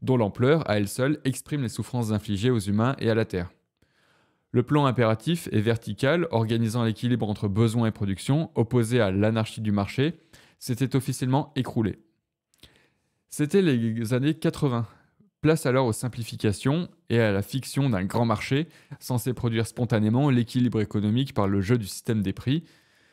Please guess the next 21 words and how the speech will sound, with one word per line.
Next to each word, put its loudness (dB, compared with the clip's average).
Inspiré 0
par 0
le 2
génie 0
néolibéral 2
de 0
Milton 0
Friedman 0
et -2
des 0
Chicago -4
Boys, 0
les 2
maîtres 0
de 0
la 0
planification -2
soviétique -2
s'en -2
sont -4
emparés 2